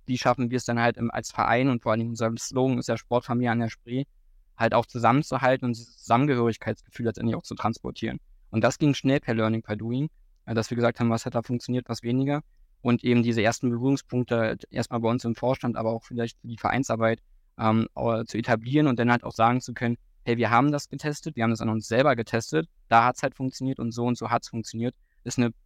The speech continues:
sehr, sehr sinnvolle Herangehensweise, es in den Verein zu tragen und zu sagen, guck mal, wir haben hier was gefunden oder Verein X Y hat's angeboten, da hat's funktioniert, wir machen's jetzt einfach auch.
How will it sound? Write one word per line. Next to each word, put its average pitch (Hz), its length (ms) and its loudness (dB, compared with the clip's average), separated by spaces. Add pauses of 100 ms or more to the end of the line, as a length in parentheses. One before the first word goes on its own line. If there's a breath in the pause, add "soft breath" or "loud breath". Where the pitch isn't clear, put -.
(180)
sehr, 127 220 4
sehr 135 140 2
sinnvolle 135 420 0
Herangehensweise, 123 720 0
es 113 100 -8
in 117 100 -4
den 117 80 -2
Verein 117 280 -2
zu - 120 -12
tragen 117 280 -2
und 113 80 -8
zu - 120 -12
sagen, 117 160 0
guck - 160 -10
mal, 117 100 2
wir 113 80 2
haben 113 80 4
hier 117 80 2
was 113 160 -2
gefunden 131 380 0 (280)
oder 113 260 4 (360)
Verein 127 320 2
X - 240 -8
Y 123 460 0
hat's 117 120 -2
angeboten, 143 560 0
da 117 120 2
hat's 120 140 -2
funktioniert, 127 360 -2
wir 120 80 -2
machen's 120 220 0
jetzt 123 120 -6
einfach 113 280 -6
auch. 127 240 -2